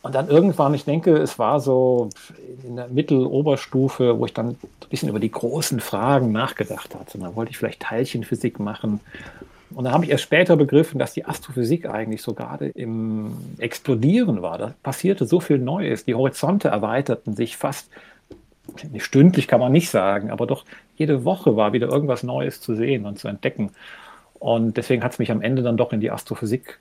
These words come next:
getrieben, äh, in den großen Fragen. Aber also nach meinem Abi hatte ich kurz überlegt, ob ich nicht auch Theologie studieren möchte. Also es war nicht so, dass das von Anfang an immer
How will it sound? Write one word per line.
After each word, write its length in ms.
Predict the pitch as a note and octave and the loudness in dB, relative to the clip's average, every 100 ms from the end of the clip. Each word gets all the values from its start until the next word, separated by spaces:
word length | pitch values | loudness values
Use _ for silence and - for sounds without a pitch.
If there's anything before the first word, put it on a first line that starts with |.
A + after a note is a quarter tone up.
| - | -8
getrieben, 800 | A2+ - - C#3 F3 A#2 E2+ D#2+ - - - - - _ E3+ | -6 -4 6 8 8 6 0 -10 -20 -20 -20 -20 -20 _ -8
äh, 220 | G#2 G#2 | -6 -4
in 80 | G#2+ | -2
den 120 | G#2+ | -2
großen 380 | G2 G2 G2 G2 | -2 -4 -4 -10
Fragen. 480 | - F#2+ G2 D3+ E3+ | -8 -6 -4 -2 -2
Aber 380 | C3+ C3 A#2 F#2 - - _ _ - C#3+ | 2 4 2 0 -18 -20 _ _ -20 -12
also 260 | A2+ A#2+ B2 | -10 -8 -2
nach 180 | B2+ C3 | -2 -2
meinem 220 | A#2+ G#2+ | -2 -2
Abi 220 | A#2+ E3 | 0 0
hatte 140 | C3 | 0
ich 100 | C#3 | -4
kurz 260 | - E3+ - | -2 -2 0
überlegt, 300 | C#3+ D3 D3 | 4 4 4
ob 80 | C3+ | -2
ich 80 | D#3+ | -2
nicht 140 | D3 | -2
auch 100 | C#3+ | 2
Theologie 420 | - E3+ E3 C4 | 6 8 10 8
studieren 420 | - A#2+ G2+ E2 | 8 4 4 -4
möchte. 300 | E2 - A#2 - | -10 -10 -12 -8
Also 220 | B2+ C3+ E3+ | -2 2 2
es 140 | - | 6
war 160 | D#3 D#3 | 8 8
nicht 220 | F#3 G3 | 6 8
so, 160 | G#3 F#3 | 8 10
dass 160 | E3+ | 8
das 140 | F3 - | 6 4
von 120 | - | 2
Anfang 440 | D3+ G3 F#3+ F3+ | 2 6 6 6
an 200 | F3 F3 | 2 2
immer 380 | F#3 E3+ E3 | 4 4 4